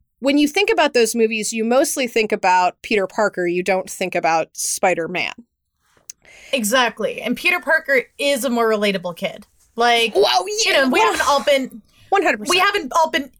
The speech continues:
Speaker 2: bitten by a radioactive spider, but he's still, like, a dorky kid who, like, has,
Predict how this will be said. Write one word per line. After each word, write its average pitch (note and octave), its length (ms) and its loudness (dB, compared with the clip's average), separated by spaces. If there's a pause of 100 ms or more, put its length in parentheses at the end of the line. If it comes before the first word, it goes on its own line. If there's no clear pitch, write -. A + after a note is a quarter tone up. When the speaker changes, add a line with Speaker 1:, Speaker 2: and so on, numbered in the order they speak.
(500)
Speaker 2:
bitten C#4+ 240 -2
by C4 120 2
a B3+ 120 4
radioactive B3 640 2
spider, A3+ 560 0 (340)
but D4 160 0
he's E4 140 0
still, F#4+ 180 0
like, F4+ 140 0
a F4+ 80 0
dorky C#4+ 400 -2
kid D4+ 320 2
who, C4 180 -2
like, B3+ 380 0 (220)
has, B3+ 480 0